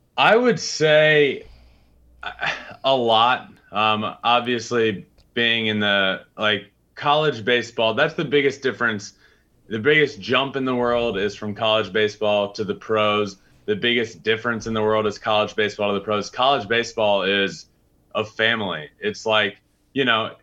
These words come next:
D one baseball, you don't have time to,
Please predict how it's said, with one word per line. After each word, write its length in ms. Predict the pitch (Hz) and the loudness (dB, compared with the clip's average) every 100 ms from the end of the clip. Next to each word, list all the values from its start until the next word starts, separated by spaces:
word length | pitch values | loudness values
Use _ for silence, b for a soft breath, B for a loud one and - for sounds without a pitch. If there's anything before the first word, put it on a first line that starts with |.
| _ _ _ | _ _ _
D 120 | 139 | 0
one 200 | 135 127 | 2 2
baseball, 460 | 117 127 131 117 110 | 2 0 0 0 2
you 80 | 107 | 2
don't 140 | 117 | 2
have 200 | 117 107 | 0 -2
time 400 | - 113 117 113 | -4 0 0 -2
to, 280 | 107 107 95 | -2 -2 -2